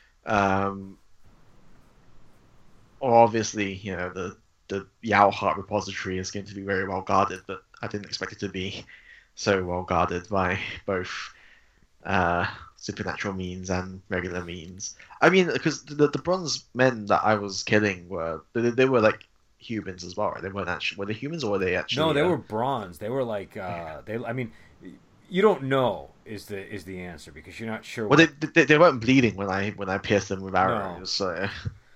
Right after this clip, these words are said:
Speaker 2: Uh, y-, you don't know exactly what those things were. Um, but she says, "I might need to do more research in order to, in order to arrive at a, at a clearer answer."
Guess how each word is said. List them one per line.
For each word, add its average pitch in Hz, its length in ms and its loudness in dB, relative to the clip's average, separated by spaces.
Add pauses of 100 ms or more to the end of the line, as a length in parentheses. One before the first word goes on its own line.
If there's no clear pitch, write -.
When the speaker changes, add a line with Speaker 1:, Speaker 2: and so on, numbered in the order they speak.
(320)
Speaker 2:
Uh, 98 320 -10
y-, 92 40 -16
you 139 280 -6
don't 151 180 -4
know 127 160 -2
exactly 104 560 -8
what 87 300 -12
those 82 280 -14
things 71 380 -20
were. 57 300 -20 (200)
Um, 78 560 -14 (800)
but 98 140 -14
she 135 140 -10
says, 123 280 -8
"I 104 80 -4
might 117 260 -6
need 117 160 -10
to 101 60 -14
do 98 240 -10
more 92 200 -8
research - 680 -16 (100)
in 80 80 -20
order 76 240 -18
to, - 360 -18 (840)
in 78 80 -20
order 76 200 -16
to 76 220 -18
arrive 71 400 -14
at 71 80 -18
a, 69 280 -20
at 80 60 -20
a 82 60 -16
clearer 82 480 -12
answer." 71 420 -18